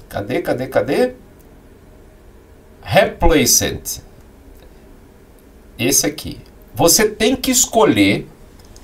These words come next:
qual dos dois você vai usar. E eu vou explicar novamente aqui pra vocês. Na playlist aqui na descrição tem tudo sobre isso, mas eu vou explicar novamente.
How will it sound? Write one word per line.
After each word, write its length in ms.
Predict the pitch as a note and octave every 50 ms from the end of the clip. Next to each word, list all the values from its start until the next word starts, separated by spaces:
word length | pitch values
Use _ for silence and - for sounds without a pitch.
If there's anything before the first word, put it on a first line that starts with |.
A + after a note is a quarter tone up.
| - - -
qual 320 | - G#3 A#3+ C#4 - -
dos 300 | - - D4 B3+ G#3+ -
dois 340 | - - C#3+ D3+ E3+ F3+ F3+
você 320 | F#3 G3 F3+ - - F#3 F#3+
vai 200 | - - C#3+ C#3+
usar. 520 | E3 F#3+ F#3 - - - - - - - - -
E 100 | - A#2+
eu 80 | B2+
vou 120 | B2 C3+ C#3+
explicar 540 | D3+ D3 - - F3+ F3+ - - - D3+
novamente 800 | D#3 D#3 D3+ D3+ D3+ D#3+ G3 A3 A#3+ A#3+ G#3+ E3+ D3+ D#3+ D#3+ -
aqui 100 | - -
pra 140 | D3 - E3+
vocês. 340 | D#3+ D3+ C3+ - - F#2+ F#2+
Na 80 | A#2 A#2+
playlist 460 | - - C#3+ C3+ B2 B2 B2 A#2+ -
aqui 100 | - -
na 100 | B2 B2
descrição 540 | A#2+ A#2+ A#2+ - - A#2+ A2+ - - A#2 A2+
tem 220 | A2+ C3 B2+ A#2+
tudo 240 | - - B2 A2+ -
sobre 280 | - C#3+ C#3+ D3 F#3
isso, 160 | G3+ G3+ G3+ G3
mas 120 | F#3+ G3
eu 80 | F#3 F#3
vou 60 | F#3
explicar 400 | F#3+ F#3+ - - F3 - - -
novamente. 600 | E3+ F3+ F3 F3+ D#3 A2 E2+ - - - - -